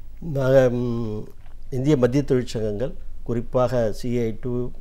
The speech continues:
தோமுசா, ஐஎன்டியூசி, பிஎம்எஸ் தவிர, ஆளும் பிஜேபியினுடைய க-, கட்சியினுடைய, அஹ், தொழிற்சங்கம் பிஎம்எஸ் தவிர எல்லா, எல்லா தொழிற்சங்கங்களும் மீன ஏஐடியூசி உட்பட எல்லா தொழிற்சங்கங்களும் இணைந்து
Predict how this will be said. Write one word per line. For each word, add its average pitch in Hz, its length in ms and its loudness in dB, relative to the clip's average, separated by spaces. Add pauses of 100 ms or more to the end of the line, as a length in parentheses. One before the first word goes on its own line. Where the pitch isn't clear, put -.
(160)
தோமுசா, 113 680 -2 (440)
ஐஎன்டியூசி, 117 920 -2 (240)
பிஎம்எஸ் 151 480 2
தவிர, 117 380 0 (120)
ஆளும் 123 460 -2
பிஜேபியினுடைய 117 800 -2 (120)
க-, 110 400 -2
கட்சியினுடைய, 120 640 -2 (460)
அஹ், 127 200 2
தொழிற்சங்கம் 135 520 2
பிஎம்எஸ் 151 440 4
தவிர 104 400 -2 (560)
எல்லா, 165 380 8
எல்லா 143 420 10
தொழிற்சங்கங்களும் 131 600 2
மீன 113 140 2
ஏஐடியூசி 113 640 2
உட்பட 123 300 0
எல்லா 131 220 4
தொழிற்சங்கங்களும் 127 480 0
இணைந்து 107 580 0